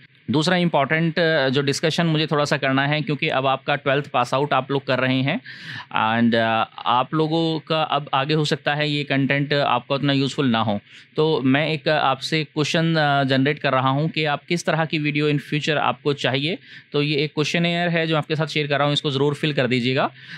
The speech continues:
ताकि आपको जो है एक, एक अच्छा कंटेंट मिल सके, अ, मेरे through and आप भी इंगेज रहें मेरे साथ। तो आइए जो है हम स्टार्ट करते हैं आज का जो हमारा पेपर का सॉल्यूशन है। तो ये वो क्वेश्चन पेपर है जो मुझे एक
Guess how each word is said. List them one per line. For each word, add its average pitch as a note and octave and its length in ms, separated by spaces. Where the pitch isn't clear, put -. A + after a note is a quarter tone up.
ताकि F3+ 360
आपको C#3+ 380
जो F3 120
है F3 200
एक, D#3+ 280
एक E3+ 200
अच्छा F3+ 260
कंटेंट D#3+ 480
मिल C#3 260
सके, E3+ 380
अ, B2+ 260
मेरे C3 280
through D3+ 240
and B2+ 120
आप C3 320
भी D#3+ 200
इंगेज D3+ 440
रहें D3 180
मेरे B2 220
साथ। F2+ 240
तो C3+ 180
आइए D3 300
जो E3+ 120
है E3 120
हम D#3+ 100
स्टार्ट C3 340
करते D3 280
हैं E3 340
आज B2 240
का C3+ 140
जो C3+ 100
हमारा C3 240
पेपर B2+ 280
का C3 80
सॉल्यूशन C3 380
है। F3 160
तो D#3 200
ये D3+ 160
वो F3+ 140
क्वेश्चन F3+ 280
पेपर E3+ 280
है E3 180
जो D#3 140
मुझे D#3 400
एक C#3 200